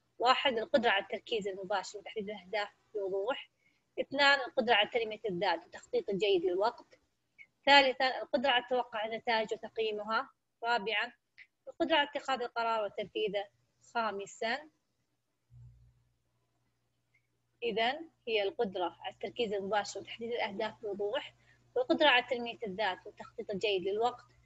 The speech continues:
والقدرة أيضا على توقع الن-، النتائج وتقييمها، والقدرة على اتخاذ القرار وتنفيذه.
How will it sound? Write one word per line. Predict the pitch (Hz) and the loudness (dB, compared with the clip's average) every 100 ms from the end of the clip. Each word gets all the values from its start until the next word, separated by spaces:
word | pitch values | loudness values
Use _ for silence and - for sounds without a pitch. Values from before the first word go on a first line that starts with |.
| _ _ _ | _ _ _
والقدرة | 220 - 285 262 233 | -6 0 2 4 4
أيضا | 240 240 | 2 2
على | 208 | -2
توقع | - 233 - 196 | 0 -2 -2 -6
الن-، | 208 202 208 - | -6 -8 -8 -8
النتائج | 208 202 233 226 220 | -10 -2 2 2 2
وتقييمها، | 208 226 - 254 240 233 233 226 | -4 -6 -2 0 0 -2 -4 -2
والقدرة | 202 233 220 | -4 -2 0
على | 196 | -2
اتخاذ | - - 220 202 | -4 -6 -4 -4
القرار | 190 202 202 202 240 294 _ _ _ _ | -6 -4 -2 2 2 2 _ _ _ _
وتنفيذه. | 208 214 214 - 254 247 175 165 170 | -2 0 -2 -2 -4 -2 0 -2 -4